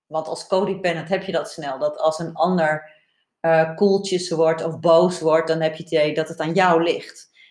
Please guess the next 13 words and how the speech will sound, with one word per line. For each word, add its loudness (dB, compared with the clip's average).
En -2
dat 2
komt -2
natuurlijk -2
de -2
narcist -4
heel 2
goed -8
uit. -2
Want -2
dan 2
word 2
jij 0